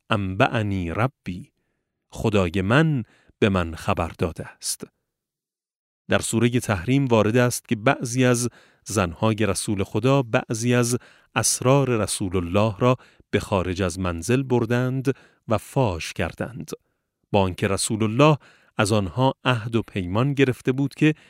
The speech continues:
افشاء سر نکنند. و اذ اسر النبی الی بعض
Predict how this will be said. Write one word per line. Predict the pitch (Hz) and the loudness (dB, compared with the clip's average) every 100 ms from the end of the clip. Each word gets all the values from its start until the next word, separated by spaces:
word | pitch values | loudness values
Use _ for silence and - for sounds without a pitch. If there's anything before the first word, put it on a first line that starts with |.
| _ _ | _ _
افشاء | 110 - - 104 92 - 101 | -2 -2 -2 -2 -2 -2 -4
سر | - 123 107 | 0 0 -2
نکنند. | 104 143 - 85 76 - - - _ _ _ _ _ _ _ _ _ _ _ | -2 -4 -4 -10 -10 -16 -18 -18 _ _ _ _ _ _ _ _ _ _ _
و | - - | -2 0
اذ | 110 110 107 - | 0 -2 -8 -4
اسر | - - 147 143 117 | -2 2 2 2 2
النبی | 113 101 98 95 110 98 127 151 - _ _ _ | 0 0 0 0 -4 2 6 6 4 _ _ _
الی | 113 107 101 | 2 4 4
بعض | 87 123 - 117 | 4 0 0 -2